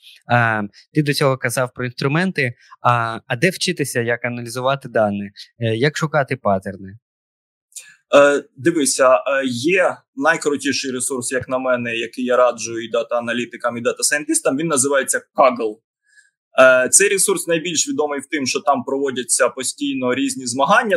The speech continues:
Speaker 2: тобто компанія каже, що ось у нас є отакі дані, ми хочемо там, по-, там от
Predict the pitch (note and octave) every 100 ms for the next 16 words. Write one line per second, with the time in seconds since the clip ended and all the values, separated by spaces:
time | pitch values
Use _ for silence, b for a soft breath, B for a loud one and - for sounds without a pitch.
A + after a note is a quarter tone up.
0 | - C#3+ C3+ C#3+ C3+ D#3 C#3+ C3+ C3 C3
1 | A#2+ A#2 D3 F#3 E3+ C#3 C3+ C#3+ C#3 C3+
2 | B2+ C#3 A#2+ G3 A3 F#3+ F3 B B -
3 | D#3 D#3 D#3 C#3+ C#3 C3+ C3+ B2+ B2 B2+
4 | C3 C3 B2+ A#2 B2+ B2 B2